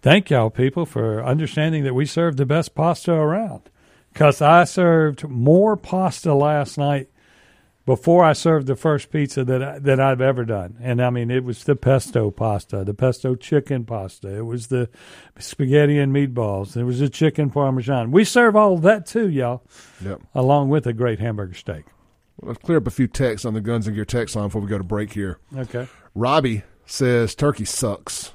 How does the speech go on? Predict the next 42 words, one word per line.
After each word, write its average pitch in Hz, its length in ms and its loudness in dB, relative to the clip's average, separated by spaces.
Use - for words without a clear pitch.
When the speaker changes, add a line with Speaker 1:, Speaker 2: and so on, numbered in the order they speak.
Speaker 2:
unless 120 240 -4
it's 101 120 -8
on 113 120 -2
Thanksgiving 110 520 -4
or 95 40 -8
Christmas. 104 460 -4
Robbie, 131 320 2
I've 151 200 2
sworn 120 280 -4
it 110 80 -2
off 113 260 -2
on 117 120 -2
those 131 200 0
holidays, 113 520 -2
too. 127 360 0
I 180 140 0
just 120 220 -6
don't 117 180 -4
want 117 200 -10
turkey. 131 220 -2
I 135 80 0
want 127 200 -2
fried 127 440 -2
something. 175 380 -10
Speaker 1:
I 208 160 4
went 214 300 2
to 175 140 4
a 165 60 8
restaurant 170 460 2
in 123 260 0
Memphis 147 460 2
last 120 360 -2
week, 120 220 -2
and 120 120 -2
it 127 100 -6
wa-, 131 200 -6
they 135 200 2
told 147 280 2
us 143 140 -2
it 135 120 0
was 117 160 -6
Canadian 180 920 4